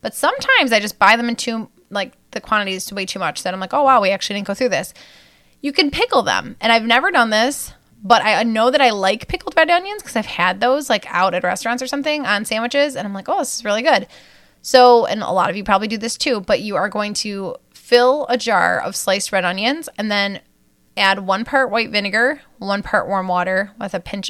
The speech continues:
of sugar and salt. So to me, I'd probably start with, like, a tablespoon of each and see what that looks like for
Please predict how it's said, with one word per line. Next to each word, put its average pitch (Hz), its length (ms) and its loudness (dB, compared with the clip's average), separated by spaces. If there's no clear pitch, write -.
of 190 140 -8
sugar 180 360 -4
and - 200 -8
salt. - 360 -8
So 214 280 2
to - 160 -8
me, 247 320 0
I'd 190 220 2
probably 190 200 0
start 170 180 0
with, 175 80 -4
like, 165 100 -6
a 180 60 -14
tablespoon 202 480 -8
of 233 100 -8
each 247 160 -6
and 185 80 -10
see 175 140 -6
what 165 80 -4
that 127 160 -2
looks 160 240 -8
like 208 360 -6
for 185 440 0